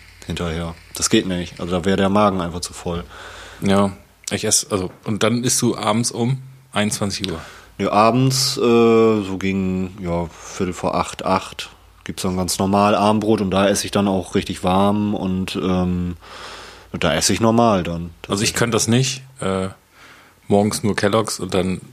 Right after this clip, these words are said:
Speaker 2: mittags einen Joghurt und dann erst abends spät
Speaker 1: Ne,
Speaker 2: essen.
Speaker 1: ne Banane oder, oder irgendwie ein Stück
Speaker 2: Ja,
Speaker 1: Obst
Speaker 2: nee,
Speaker 1: esse
Speaker 2: das
Speaker 1: ich halt
Speaker 2: kann ich
Speaker 1: noch
Speaker 2: nicht. Ich hab
Speaker 1: zwischendurch.
Speaker 2: immer Hunger. Also ich muss morgens esse ich, äh, mindestens zwei Brote und einen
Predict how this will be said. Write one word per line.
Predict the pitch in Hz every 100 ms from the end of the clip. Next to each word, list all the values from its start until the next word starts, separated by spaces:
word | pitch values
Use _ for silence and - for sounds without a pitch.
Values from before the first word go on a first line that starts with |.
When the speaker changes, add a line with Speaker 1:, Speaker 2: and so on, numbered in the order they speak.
| -
Speaker 2:
mittags | 95 - 92 -
einen | 92
Joghurt | 95 101 110 -
und | 90
dann | 92 85
erst | 87 - -
abends | 87 98 95
spät | - 92 98
Speaker 1:
Ne, | 117
Speaker 2:
essen. | 117 107
Speaker 1:
ne | 104
Banane | 107 104 101 90 80 82
oder, | 85 85
oder | 92 95
irgendwie | 98 98
ein |
Stück | - 95
Speaker 2:
Ja, | - 98
Speaker 1:
Obst | 98 101
Speaker 2:
nee, | 101
Speaker 1:
esse | 95
Speaker 2:
das |
Speaker 1:
ich | 95
halt | 95
Speaker 2:
kann | 95
ich |
Speaker 1:
noch | 87
Speaker 2:
nicht. | 87
Ich |
hab | 85
Speaker 1:
zwischendurch. | - 98 107
Speaker 2:
immer | 104
Hunger. | 110 87 87
Also | 95
ich | 101
muss | 101 98 - -
morgens | 101 98 101 -
esse | 95 104
ich, | 98 -
äh, | 92 90 92 - - - - - -
mindestens | 113 135 127 113
zwei | - 101
Brote | 101 98 117 120
und | 104 87
einen | 85 92 90